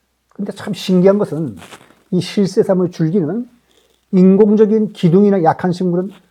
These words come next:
거들떠 보지도 않습니다. 그래서 호박이나 오이 같은 것들은, 덩굴 식물들은 거기에 막대기를 세워두면은 그 막대기를 타고 올라가거든요. 그 막대기를 타고 올라가면은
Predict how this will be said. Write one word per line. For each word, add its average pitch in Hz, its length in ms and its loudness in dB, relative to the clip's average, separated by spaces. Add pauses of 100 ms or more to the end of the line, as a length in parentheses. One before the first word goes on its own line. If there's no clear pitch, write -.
(180)
거들떠 165 380 0
보지도 139 440 -4 (380)
않습니다. 104 640 -8 (440)
그래서 - 160 -10
호박이나 220 720 -2 (160)
오이 175 720 0
같은 160 300 -6
것들은, 196 360 -8 (300)
덩굴 156 260 0
식물들은 170 600 -4 (380)
거기에 185 180 0
막대기를 196 440 2
세워두면은 160 580 -2 (220)
그 - 80 -6
막대기를 190 400 -2
타고 202 200 -4
올라가거든요. 190 640 0
그 - 120 -8
막대기를 185 380 0
타고 196 200 -2
올라가면은 180 520 0